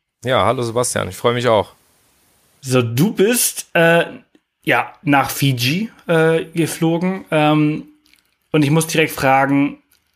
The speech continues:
Speaker 2: sind diese Inseln wirklich so traumhaft, wie man sich's vorstellt?
Speaker 1: Das kommt drauf an, wie deine Vorstellung aussieht. Also,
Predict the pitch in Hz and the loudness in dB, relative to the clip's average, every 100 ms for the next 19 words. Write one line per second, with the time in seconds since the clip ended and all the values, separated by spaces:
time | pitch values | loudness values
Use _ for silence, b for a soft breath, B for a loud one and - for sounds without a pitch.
0 | b b b b _ 113 117 190 180 165 | b b b b _ -2 0 0 0 0
1 | 160 151 139 127 131 120 139 127 123 120 | 2 2 2 2 0 0 -4 -4 -2 -2
2 | 117 120 117 117 123 117 104 107 - 107 | -2 0 0 -2 -2 -4 -4 -6 -6 -8
3 | - - - - _ _ _ _ _ _ | -8 -12 -16 -18 _ _ _ _ _ _
4 | _ _ _ _ _ _ _ _ _ _ | _ _ _ _ _ _ _ _ _ _
5 | _ - 98 - 120 117 95 123 131 120 | _ -6 -6 -4 -2 0 0 0 -2 -2
6 | 117 120 - 127 123 117 - 123 - 95 | -2 -2 -2 -2 -2 -2 0 -2 -2 -4
7 | 98 104 107 | -2 0 0